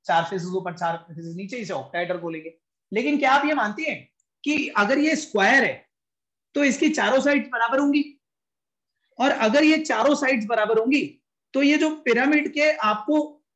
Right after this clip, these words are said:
faces दिख रहे हैं, ये faces भी, चारों faces same dimensions के होंगे ना? कोई face ऐसा तो नहीं कि wide होगा, कोई थोड़ा compressed होगा, हर face एक जैसा ही होगा ना?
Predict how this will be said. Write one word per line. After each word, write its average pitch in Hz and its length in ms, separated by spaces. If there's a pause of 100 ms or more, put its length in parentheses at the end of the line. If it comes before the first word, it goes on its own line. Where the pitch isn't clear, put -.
(140)
faces 262 520
दिख 240 200
रहे 220 140
हैं, 143 260 (540)
ये 226 340
faces 226 480
भी, 277 240
चारों 262 340
faces 254 520
same 247 280
dimensions 247 480
के 254 80
होंगे 294 200
ना? 262 240 (420)
कोई 214 160
face 254 220
ऐसा 233 200
तो 262 100
नहीं 339 100
कि 311 160
wide 202 280
होगा, 226 340
कोई 226 200
थोड़ा 220 260
compressed 208 640
होगा, 208 180
हर 196 260
face 262 220
एक 247 120
जैसा 247 200
ही 294 60
होगा 262 180
ना? - 300